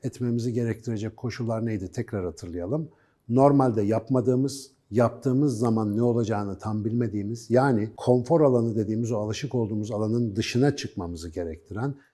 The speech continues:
ve dünyanın aslında daha önce pek deneyimlemediğimiz bir tarafını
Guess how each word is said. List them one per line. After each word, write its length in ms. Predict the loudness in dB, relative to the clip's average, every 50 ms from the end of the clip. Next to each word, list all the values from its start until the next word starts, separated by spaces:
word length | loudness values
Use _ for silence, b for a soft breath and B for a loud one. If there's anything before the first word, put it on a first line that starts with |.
| b _ -2
ve 100 | 0 2
dünyanın 480 | 4 6 6 6 6 6 4 2 2 0
aslında 480 | -2 -2 -2 -2 -2 -2 0 0 2 2
daha 220 | 2 2 4 2
önce 220 | 2 2 0 0 0
pek 240 | 0 -2 0 0 2
deneyimlemediğimiz 960 | 2 2 4 2 2 2 2 2 4 4 2 2 0 -2 -2 -4 -6 -8 -10
bir 80 | -8
tarafını 540 | -6 -4 -4 -4 -4 -6 -10 -12 -12 -12 -12